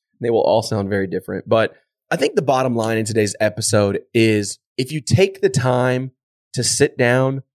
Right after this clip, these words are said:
understand your numbers, spend some time looking at that profit and loss report. That really is your best friend as a business owner, is just understanding what's going out, what's coming in.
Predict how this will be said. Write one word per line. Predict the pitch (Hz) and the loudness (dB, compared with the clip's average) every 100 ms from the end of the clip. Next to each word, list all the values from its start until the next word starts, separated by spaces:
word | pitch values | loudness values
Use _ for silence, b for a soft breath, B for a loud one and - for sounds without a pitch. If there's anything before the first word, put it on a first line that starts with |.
| _ _ | _ _
understand | 139 151 151 - 143 | 2 2 2 2 2
your | 127 | 2
numbers, | 110 113 117 123 120 - _ | 2 0 0 -2 -4 -10 _
spend | - - 160 214 | -10 -2 0 2
some | 226 | 0
time | 165 151 156 | 0 0 0
looking | 143 147 | 0 -2
at | 127 | -2
that | 127 - | -2 -4
profit | - 120 117 127 | 0 -2 0 -2
and | 107 | -2
loss | 101 104 | -2 -4
report. | 117 - 127 123 - _ - | -6 -2 -2 -2 -6 _ -2
That | 151 | 0
really | 180 175 | 2 4
is | 143 127 | 2 0
your | 107 | 0
best | 123 113 | 0 0
friend | - 117 | 0 0
as | 113 | 0
a | 101 | -2
business | 101 107 107 117 | -4 -4 -4 -4
owner, | 113 113 101 | -4 -4 -4
is | 110 | -6
just | 107 156 - | -4 -6 -2
understanding | 147 156 135 - 127 123 110 101 - _ - | -2 0 -2 0 0 2 -2 -6 -14 _ -4
what's | 104 151 - | 2 2 2
going | 185 175 | 2 4
out, | 156 147 - | 4 2 2
what's | 123 143 | 0 2
coming | - 165 151 | 0 0 2
in. | 113 101 123 | 0 -2 -6